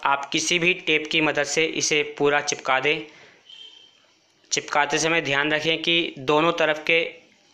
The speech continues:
खोल आपस में एक दूसरे के समानांतर हो, यानी कि बिल्कुल बराबर हों। और ये करने के बाद आप देख सकते हैं ये ट्यूबलाइट जो ख़राब थी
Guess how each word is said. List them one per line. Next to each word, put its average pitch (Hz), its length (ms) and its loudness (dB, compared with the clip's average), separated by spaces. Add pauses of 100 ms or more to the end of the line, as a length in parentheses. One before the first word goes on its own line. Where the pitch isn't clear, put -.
(100)
खोल 151 340 2
आपस 147 340 2
में 160 120 0
एक 147 300 -2
दूसरे 147 300 0
के 156 140 0
समानांतर 139 600 0
हो, 156 340 0 (100)
यानी 135 260 0
कि 147 100 -2
बिल्कुल 147 280 2
बराबर 135 360 4
हों। 151 180 0 (1900)
और 127 220 2
ये 139 160 2
करने 143 340 0
के 156 140 0
बाद 151 260 0
आप 143 200 0
देख 143 240 -2
सकते - 300 -4
हैं 156 120 0
ये 151 180 0
ट्यूबलाइट 147 540 0
जो 143 120 2
ख़राब 135 420 0
थी 143 160 -2